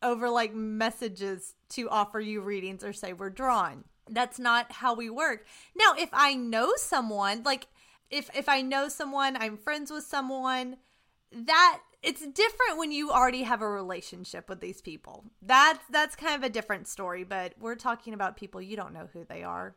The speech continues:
<laughs> and they're just reaching out to you all of a sudden,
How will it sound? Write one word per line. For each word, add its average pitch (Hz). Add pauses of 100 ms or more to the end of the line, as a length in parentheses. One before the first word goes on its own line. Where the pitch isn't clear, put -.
<laughs> -
and 269
they're 349
just 233
reaching 214
out 185
to 196
you 185
all 185
of 175
a 185
sudden, -